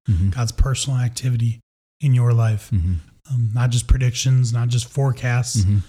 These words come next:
Speaker 2: but, um, yes, they are specific to all Christians, but specifically you and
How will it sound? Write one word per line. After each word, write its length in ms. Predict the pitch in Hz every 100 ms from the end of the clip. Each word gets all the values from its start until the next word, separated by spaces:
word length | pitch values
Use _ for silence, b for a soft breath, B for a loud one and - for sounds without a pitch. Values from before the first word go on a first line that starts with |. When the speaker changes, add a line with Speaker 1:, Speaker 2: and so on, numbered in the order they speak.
| B B -
Speaker 2:
but, 220 | 127 120 117 _ _ _ -
um, 240 | 123 117 - _ _ _ _ -
yes, 180 | 147 123
they 100 | 131
are 340 | 123 123 113 - -
specific 480 | - 120 139 123 117
to 60 |
all 200 | 120 139
Christians, 580 | 127 131 117 - 120 117
but 240 | - 123 - - _ _ _ -
specifically 720 | - 127 139 - 127 120 117 - _ _ _ -
you 360 | 139 123 117 123
and 400 | 127 120 117